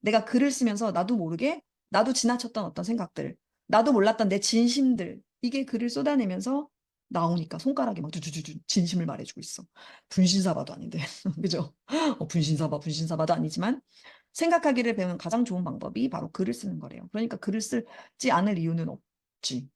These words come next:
그쵸? 그쵸? 여러분들도 글쓰기를 통해서 스스로를 더 깊이 이해하고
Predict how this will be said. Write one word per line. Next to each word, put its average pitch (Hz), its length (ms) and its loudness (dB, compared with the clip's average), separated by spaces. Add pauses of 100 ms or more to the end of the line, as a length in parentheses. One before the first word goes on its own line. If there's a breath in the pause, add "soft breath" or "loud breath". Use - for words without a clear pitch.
(400)
그쵸? 185 360 -6
그쵸? 254 300 -4 (260)
여러분들도 226 720 4
글쓰기를 233 520 0
통해서 170 580 -8
스스로를 240 580 0
더 247 240 4
깊이 233 280 -6
이해하고 240 680 4